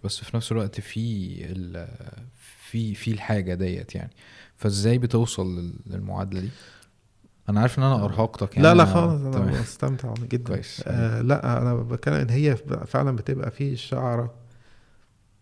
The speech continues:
Speaker 2: بين اللي انت عايز تعمله ده وبين ال-، الدنيا ت-،
Speaker 1: مم.
Speaker 2: ده يبقى فيه ميوعة بقى، يعني، ها؟
Speaker 1: مم.
Speaker 2: في ناس بتنزل قوي لدرجة ان هو، يعني، عشان يبقى كل حاجة كول وحلوة ومقبولة،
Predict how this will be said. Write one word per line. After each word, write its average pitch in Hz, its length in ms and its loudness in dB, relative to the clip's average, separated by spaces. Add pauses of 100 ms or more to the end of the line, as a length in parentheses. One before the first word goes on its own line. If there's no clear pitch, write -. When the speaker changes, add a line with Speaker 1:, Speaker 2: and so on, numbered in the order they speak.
(100)
Speaker 2:
بين 123 240 0
اللي 127 140 4
انت 135 160 0
عايز 135 200 0
تعمله 127 320 -4
ده 135 100 -2 (440)
وبين 123 280 -2
ال-، 113 400 -2 (240)
الدنيا 110 520 -6
ت-، - 580 -10 (600)
Speaker 1:
مم. 101 100 -4
Speaker 2:
ده 101 80 -2
يبقى 117 200 -2
فيه 127 180 -6
ميوعة 117 680 -2
بقى، 104 280 -8
يعني، 104 220 -10
ها؟ 117 160 -8 (440)
Speaker 1:
مم. 101 160 -12 (300)
Speaker 2:
في - 180 -4
ناس 139 180 2
بتنزل 120 500 2
قوي 131 180 4
لدرجة 123 360 2
ان 117 100 -4
هو، 120 220 0
يعني، 117 600 -4
عشان 110 640 -6 (120)
يبقى 104 180 -4
كل 117 220 -2
حاجة 113 200 -2
كول 123 300 2
وحلوة 113 360 -2
ومقبولة، 110 500 -4